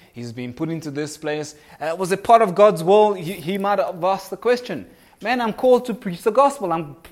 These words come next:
I'm called to spread the gospel to the, uh, the greater world, but I'm put into prison."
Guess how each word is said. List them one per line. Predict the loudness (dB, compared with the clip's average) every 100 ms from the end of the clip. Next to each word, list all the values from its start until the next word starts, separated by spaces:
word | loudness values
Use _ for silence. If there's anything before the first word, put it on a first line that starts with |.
| -12
I'm | -12
called | 0 4 4 4
to | -4 -4 -4
spread | -8 -4 0 0 0
the |
gospel | 0 0 0 -6
to | -4
the, | -2 -2 -4 -4
uh, | -4 -4
the | -2 0 0
greater | 0 0 2 0
world, | 2 4 2 0 -8 -20 -2
but | 0
I'm | 0 -4
put | -8 -4 -4
into | -4 -6 -6 -6 -10 _
prison." | 0 0 0 -6 -10